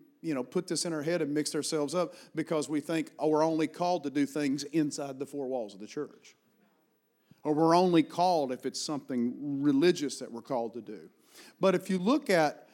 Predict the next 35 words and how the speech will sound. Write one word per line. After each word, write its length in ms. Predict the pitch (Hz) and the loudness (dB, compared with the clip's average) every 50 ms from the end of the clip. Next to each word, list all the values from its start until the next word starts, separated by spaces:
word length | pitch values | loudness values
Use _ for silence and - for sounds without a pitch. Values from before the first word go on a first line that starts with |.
| _ _ _ _ - | _ _ _ _ 0
the 200 | 147 151 151 151 | 2 4 6 6
original 520 | 143 147 180 202 - - 190 170 151 139 | 6 6 6 4 4 4 0 0 0 0
pilgrims 680 | - - - - - 208 233 233 196 - 160 143 127 - | 0 -4 -12 0 4 6 6 6 4 2 0 0 0 0
and 160 | 139 127 - | -2 -4 -4
Puritans 680 | - - - 240 254 262 247 254 - 151 127 123 - | -4 0 2 4 4 4 2 2 -2 -4 -2 -2 -2
who 120 | - 143 135 | 0 0 -2
came 340 | 139 - 175 170 160 151 147 - | 0 0 0 2 2 2 2 4
over 380 | 170 180 196 190 147 151 139 | 6 6 6 6 4 0 0
from 380 | - - - 143 127 120 113 104 - | 0 0 -2 0 0 0 -2 -4 -6
Europe, 640 | - 135 156 190 233 214 156 120 120 - - - _ - - - _ - | -6 -2 0 2 2 4 2 2 0 -2 -6 -20 _ -20 -20 -20 _ -10
they 280 | 123 139 185 220 262 | 2 4 4 6 6
really 360 | 254 226 202 202 202 202 185 175 | 4 2 4 4 4 4 4 0
believed 640 | 143 147 160 156 170 180 180 165 151 139 - - - | 2 0 2 4 4 4 4 4 2 0 0 -2 -4
all 260 | 160 165 175 185 180 | 0 2 2 2 2
of 80 | 175 156 | 0 0
their 180 | 151 160 160 151 | 0 0 2 2
life 380 | 147 156 165 170 165 147 - | 2 2 2 0 0 -2 -4
was 140 | 143 135 - | -8 -10 -8
fulfilling 480 | - 143 120 - - 156 147 143 131 120 | -8 -10 -8 -2 -2 0 0 0 -4 -6
the 60 | 127 | -8
call 280 | - - 135 120 117 | -6 -6 -4 -4 -4
of 100 | 110 107 | -6 -6
God. 380 | 123 151 151 135 101 85 87 - _ _ _ _ _ - | -2 -2 -2 -2 -2 -6 -12 -18 _ _ _ _ _ -4
If 180 | 143 143 - | -4 -4 2
they 160 | - 170 156 | 2 2 2
plowed 420 | - - - 175 175 165 160 156 147 | 2 0 0 2 4 6 6 4 2
a 60 | 139 | 0
field, 600 | - - - 202 202 202 220 214 220 233 214 - - | -4 -2 0 2 2 4 4 4 4 2 0 -6 -4
it 140 | - 170 160 | -2 -2 -2
was 160 | 151 143 - | 0 -2 -4
for 160 | - 165 156 | -2 -2 0
the 80 | 143 147 | 0 0
glory 340 | 131 147 147 147 143 139 139 | 0 0 2 2 2 0 -2
of 140 | 127 120 123 | -4 -4 -6
God. 320 | 139 131 - 110 - - | -8 -8 -8 -14 -20 -20